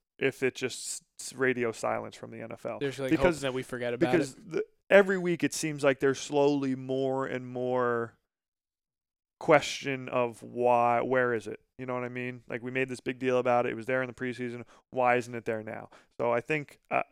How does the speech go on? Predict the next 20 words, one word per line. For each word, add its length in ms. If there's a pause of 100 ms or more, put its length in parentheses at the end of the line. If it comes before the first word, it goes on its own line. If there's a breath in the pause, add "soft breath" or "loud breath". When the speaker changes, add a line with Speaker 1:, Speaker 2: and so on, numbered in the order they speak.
(120)
Speaker 1:
within, 480
I 80
would 260
say 200
within 240
the 80
next 200
month 440
before 400
Halloween, 500 (380 soft breath)
there'll 160
be 480 (240)
something 1000 (340)
come, 540
coming 300
out. 260
Like 280
there 180
was 200
a 220